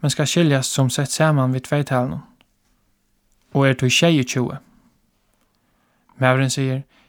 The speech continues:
"Sjeyogtjúgu býta við fýra er seks, og trý leipur av." Seks-talið setur hann sum úrslit,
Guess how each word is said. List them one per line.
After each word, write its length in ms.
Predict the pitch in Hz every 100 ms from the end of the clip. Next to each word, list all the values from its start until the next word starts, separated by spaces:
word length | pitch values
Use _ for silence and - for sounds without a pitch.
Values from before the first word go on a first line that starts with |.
| _
"Sjeyogtjúgu 720 | - 190 226 175 127 131 127 123
býta 260 | 131 127
við 140 | 123 123
fýra 440 | 165 175 156 175 - _ _ _ _ -
er 60 |
seks, 540 | - 120 - - - - _ _ _ _ _ _ _ _ _
og 140 | 233 220
trý 280 | - 131 123
leipur 360 | 120 123 131
av." 180 | - 147 - _ _ _ _ _ _ _ _ _ _ _ _ _ -
Seks-talið 580 | - 226 226 165 151 139
setur 300 | 156 147 135
hann 120 | 127
sum 140 | 131
úrslit, 480 | 233 - 226 233 -